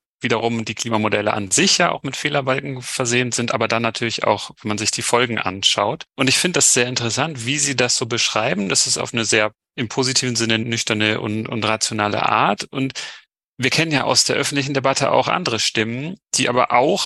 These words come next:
aus dem Klimaforschungsumfeld kommen. Ihre Kollegen am pig zum Beispiel stoßen ja ein bisschen auch in ein alarmierenderes Horn.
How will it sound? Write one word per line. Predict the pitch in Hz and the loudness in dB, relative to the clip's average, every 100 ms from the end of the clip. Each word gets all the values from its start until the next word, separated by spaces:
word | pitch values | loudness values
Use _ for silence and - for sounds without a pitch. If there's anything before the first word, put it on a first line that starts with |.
| 92 | -2
aus | - | -2
dem | - 110 117 | 0 -2 -2
Klimaforschungsumfeld | - 160 175 - 151 - 143 - 147 - 127 123 | 0 2 0 0 -2 -2 -2 -4 -4 -2 -2 -2
kommen. | - 131 160 151 | 0 2 0 -2
Ihre | 147 135 | -2 -4
Kollegen | - 120 127 123 | -4 -2 0 0
am | 127 110 | -4 -4
pig | - 214 - | -2 -2 0
zum | - 151 | -2 -2
Beispiel | 139 143 143 - 151 - | 0 0 0 -2 -4 -4
stoßen | - 160 156 | 0 2 2
ja | |
ein | 139 | 2
bisschen | 156 - 143 | 2 2 2
auch | 135 139 | 0 0
in | 135 | -2
ein | 131 - - | -4 -8 -8
alarmierenderes | 123 120 127 185 113 101 92 92 - - | -2 0 0 0 0 0 -2 -2 -2 -2
Horn. | - 98 87 87 | 2 4 4 0